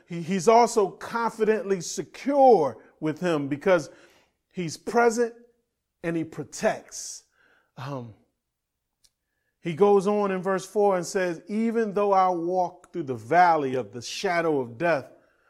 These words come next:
I will fear no evil, for you are with me. Your rod and your staff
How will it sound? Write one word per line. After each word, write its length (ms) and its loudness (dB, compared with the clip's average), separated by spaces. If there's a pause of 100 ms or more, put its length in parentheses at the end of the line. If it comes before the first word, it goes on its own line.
(260)
I 140 -6
will 140 -6
fear 420 -8
no 280 -6
evil, 520 -8 (880)
for 140 -10
you 300 -4
are 60 -6
with 340 -16
me. 260 -16 (1000)
Your 240 -2
rod 720 -4 (280)
and 180 -6
your 180 -2
staff 800 -6